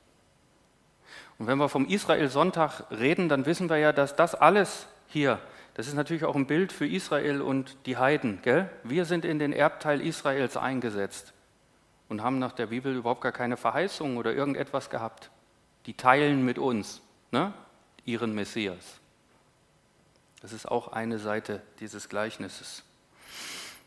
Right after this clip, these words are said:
Was möchte Jesus erreichen? Er möchte, ähm, dass die Radikalität des Umdenkens vor Augen führen, die notwendig ist, wenn man diesen Gott verstehen möchte, den er verkündet hat.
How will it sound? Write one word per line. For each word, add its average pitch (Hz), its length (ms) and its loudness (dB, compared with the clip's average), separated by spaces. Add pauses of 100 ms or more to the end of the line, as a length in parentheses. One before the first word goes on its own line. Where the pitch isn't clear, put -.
(1400)
Was 139 140 0
möchte 175 240 4
Jesus 160 320 2
erreichen? 143 420 6
Er 139 100 6
möchte, 160 640 6
ähm, 143 380 4 (400)
dass 139 580 2 (240)
die 127 180 -4
Radikalität 165 800 4
des 151 140 -2
Umdenkens 151 720 2
vor - 240 -2
Augen 143 240 2
führen, 147 240 0
die 131 120 0
notwendig 156 580 2
ist, - 180 -6
wenn 135 100 0
man 135 380 0
diesen 160 260 0
Gott 147 220 0
verstehen 139 460 0
möchte, 131 280 -2
den 123 180 0
er 120 340 0
verkündet 117 600 -2
hat. 101 220 -2